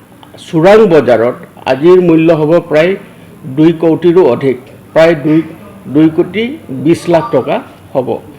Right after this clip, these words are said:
গতিকে সামগ্ৰীখিনি আমি জব্দ কৰিলোঁ। মানুহ যিজন, দুইজন ব্যক্তিক তেওঁলোকে চুবুৰীয়া ৰাজ্যৰ পৰা,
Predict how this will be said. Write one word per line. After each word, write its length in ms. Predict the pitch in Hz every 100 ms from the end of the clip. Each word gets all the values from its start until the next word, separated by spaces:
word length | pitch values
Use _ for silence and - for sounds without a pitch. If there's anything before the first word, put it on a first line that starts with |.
| - -
গতিকে 300 | 135 143 156 170 117
সামগ্ৰীখিনি 600 | 135 143 151 151 151 147
আমি 220 | 139 139
জব্দ 300 | 120 117 113 139
কৰিলোঁ। 420 | 151 151 151 170 - - - - - - 127
মানুহ 340 | 135 143 156 - -
যিজন, 360 | 135 135 143 135
দুইজন 420 | 123 139 135 151
ব্যক্তিক 380 | 135 127 - 147 147
তেওঁলোকে 420 | 135 131 131 143
চুবুৰীয়া 460 | 131 147 147 185 185
ৰাজ্যৰ 380 | 156 131 131 156
পৰা, 300 | 147 113